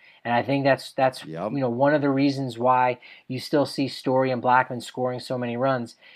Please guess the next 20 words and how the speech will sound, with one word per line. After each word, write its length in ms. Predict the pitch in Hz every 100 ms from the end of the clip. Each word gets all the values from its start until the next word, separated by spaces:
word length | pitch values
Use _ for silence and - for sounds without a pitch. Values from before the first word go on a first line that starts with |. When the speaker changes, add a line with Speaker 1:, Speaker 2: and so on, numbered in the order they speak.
| -
Speaker 1:
is 100 | 117
because 280 | 117 123 110
while 200 | 117 117
Arenado's 540 | 123 131 143 143 135
still 220 | - 127
trying 260 | 123 143 135
to 80 | 135
figure 380 | - 147 139 143
it 80 |
out, 320 | 165 151 120 - _ _
Murphy 320 | 127 135 143
has 140 | 135 117
been 160 | 123
there 180 | 120 123
to 80 | 113
kind 180 | - 113
of 60 |
pick 160 | - 117
him 100 | 110
up. 200 | 113 -